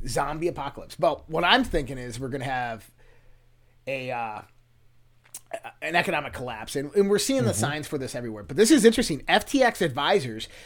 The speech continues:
Speaker 1: have located over five billion dollars in cash in liquid crypto.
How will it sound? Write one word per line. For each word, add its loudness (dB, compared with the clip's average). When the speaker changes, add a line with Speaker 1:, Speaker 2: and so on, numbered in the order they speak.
Speaker 1:
have 0
located 4
over 0
five 0
billion 2
dollars 2
in -8
cash -4
in -10
liquid -6
crypto. -8